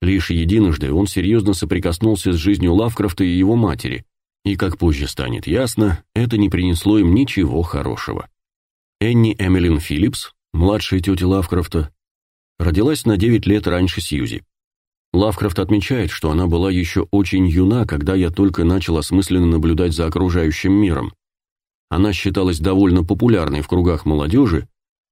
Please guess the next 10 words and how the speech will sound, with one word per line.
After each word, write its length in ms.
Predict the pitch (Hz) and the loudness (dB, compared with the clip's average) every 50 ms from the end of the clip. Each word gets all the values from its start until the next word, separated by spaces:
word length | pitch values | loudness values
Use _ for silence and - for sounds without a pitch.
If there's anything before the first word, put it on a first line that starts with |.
| _ - | _ -6
и 100 | 71 71 | -4 0
вносила 420 | 82 90 95 - - 170 170 139 | 0 0 0 0 0 0 0 2
значительную 680 | 110 113 104 101 - 147 139 - 117 110 107 104 101 92 | 2 2 0 2 2 0 0 2 2 4 6 6 6 6
нотку 360 | 95 113 110 - - 95 82 | 4 4 2 2 2 2 2
веселья 500 | 80 82 80 - 117 127 113 107 98 82 | 2 0 0 -2 -2 0 0 2 2 2
в 80 | 73 | 2
нашу 320 | 80 92 101 95 - 92 80 | 2 0 0 0 -2 -4 -2
консервативную 880 | - 87 85 - 85 78 73 71 67 - - - 113 113 110 104 101 | -2 -2 -2 -2 -2 -2 -2 -4 -4 -2 -2 0 0 2 2 2 2
домашнюю 580 | 78 76 69 62 64 71 - - 95 98 101 90 - | 0 0 -2 -2 -4 -6 -4 0 2 2 2 0 -2
обстановку. 760 | 92 87 - - - - 73 62 55 50 - - - 50 | -6 -6 -6 -6 -6 -4 -4 -4 -4 -8 -10 -12 -14 -14